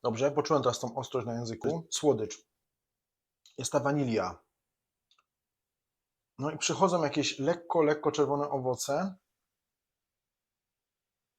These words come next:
Może troszeczkę maliny, ale już tak powiem, naprawdę z dużą dozą fantazji.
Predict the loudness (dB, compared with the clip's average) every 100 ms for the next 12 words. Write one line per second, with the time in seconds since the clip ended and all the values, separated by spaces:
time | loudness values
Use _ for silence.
0 | _ _ _ _ _ -20 -20 _ _ -4
1 | -2 -2 -2 -2 -2 -2 0 2 2 2
2 | 2 0 -2 -8 _ _ _ _ _ _
3 | _ _ _ _ _ _ 2 4 4 2
4 | 4 4 4 4 4 4 2 2 4 4
5 | 8 6 6 4 2 4 2 2 -2 -2